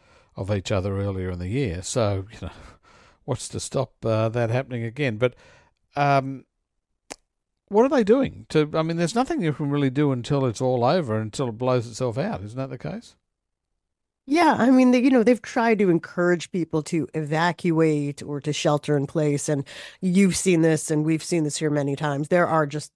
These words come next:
Speaker 2: always people who don't wanna leave, who refuse to leave. They think they'll have nothing to come back to. Uh,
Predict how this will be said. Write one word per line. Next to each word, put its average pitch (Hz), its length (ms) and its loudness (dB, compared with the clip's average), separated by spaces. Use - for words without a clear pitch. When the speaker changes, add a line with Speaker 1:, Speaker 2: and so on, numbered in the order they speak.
Speaker 2:
always 185 460 2
people 151 360 -2
who 156 200 -2
don't 143 520 0
wanna 143 300 -2
leave, 104 520 -12
who 151 160 0
refuse 190 560 2
to 180 120 0
leave. 147 480 0
They 131 120 -4
think 156 260 -4
they'll 147 160 2
have 143 180 0
nothing 151 380 0
to 127 80 -2
come 131 180 -4
back 165 300 2
to. 151 360 0
Uh, 131 400 -2